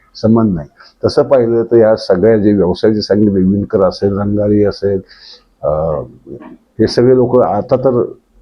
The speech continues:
शूद्र मानण्याची प्रथा आहे, ही चुकीची प्रथा आहे, अत्यंत बाष्कळ, अं, प्रथा आहे. ते आपण का पाळतो हे मला कळत नाही, परंतु ते विषय सोडून द्या. यांनी काय केलं? आर्यावर्तात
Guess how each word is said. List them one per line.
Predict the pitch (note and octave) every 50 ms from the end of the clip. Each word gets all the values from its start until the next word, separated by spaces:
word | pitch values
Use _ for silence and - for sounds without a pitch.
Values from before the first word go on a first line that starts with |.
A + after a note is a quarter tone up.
| _ _ _ _ _ - -
शूद्र | - - A#2+ A#2+ C#3 C#3+
मानण्याची | C3 B2 A2 G#2+ G2+ G2 - -
प्रथा | - G3 G3 F#3+ -
आहे, | G2+ - - - - _ _ _ _ _ - - _ _ _ -
ही | B2 B2 B2+
चुकीची | D3+ F3 G3+ F#3 F3 G3+
प्रथा | - E3 C3+ B2 A#2+
आहे, | B2+ C3+ C#3+ A#2+
अत्यंत | - G#2 - - C#3+ C3+ A#2+ C3+ C#3+ C3+ B2+ A#2+ A2 F2+ C2 A1+ G1+ - - - - E2
बाष्कळ, | G2+ A2 A2+ - - D#3+ D#3+
अं, | C3+ B2 A#2 G#2+ G2+ F#2+ F#2 F2+ E2
प्रथा | D#2+ - G#2 G2 - - A2+
आहे. | A2
ते | F#2+ - A#2
आपण | G#2 - - A#2+
का | A#2 A#2+ - A#2+ B2
पाळतो | B2 A#2+ A2+ A2 - - A#2+
हे | G#2+ G#2
मला | A2 A2+ G#2+ A2+
कळत | - - C3+ C#3+ C#3+ - -
नाही, | F3+ - - - _ _ _ _ _ -
परंतु | A#2 A#2+ C#3 C3+ B2+ C#3 B2+
ते | B2 C3 C3+ C3+
विषय | B2+ A#2+ G#2+ - - C3
सोडून | B2+ - E3 C#3 G2 D2+ C#2
द्या. | B1 - - - _ _ _ _ _ _ _ _ _ _ _ _ _ _ -
यांनी | B2 B2+ C3 E3 G3 A#3
काय | A3+ - G2+ E2
केलं? | - - - - - - - - _ _ _ _ _ _ _ _ _ _ _ _ _ _ _ _ _ _ _ _ _ _ _ _ _ _ _ _ - -
आर्यावर्तात | G#2 A#2 C3+ D#3+ F#3+ G3+ F#3 E3 D3+ C#3+ - - D3 D3 D3 D3